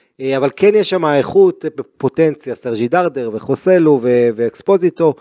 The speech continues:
ודניס סוארז כמובן, אה, יש פה פוטנציאל ל-, לאספניול לעשות משהו.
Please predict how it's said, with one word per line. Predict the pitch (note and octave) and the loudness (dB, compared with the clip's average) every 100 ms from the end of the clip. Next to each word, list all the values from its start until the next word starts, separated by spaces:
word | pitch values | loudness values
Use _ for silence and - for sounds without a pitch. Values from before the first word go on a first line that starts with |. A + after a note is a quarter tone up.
| - _ _ _ | -12 _ _ _
ודניס | A2 A2+ C#3+ C#3 - | -12 -4 -2 -2 -2
סוארז | D#3+ A3 G#3+ F#3+ | 2 2 2 0
כמובן, | F#3+ F3+ E3 F3 E3 C#3+ _ _ _ - | 0 0 0 0 0 -6 _ _ _ -8
אה, | C3 C#3 D3 C#3+ C#3+ | 0 4 4 4 4
יש | F#3+ - | 2 0
פה | C4 | -2
פוטנציאל | A#3 F3+ D3 D3+ C#3 C3+ | -2 -4 -2 0 0 2
ל-, | C3 C3 B2+ | 2 2 2
לאספניול | - - C3 C3 | 0 -8 -8 -8
לעשות | C3 - C#3 | -4 -2 -2
משהו. | D#3+ F3 A3 A#3+ | -2 -2 0 0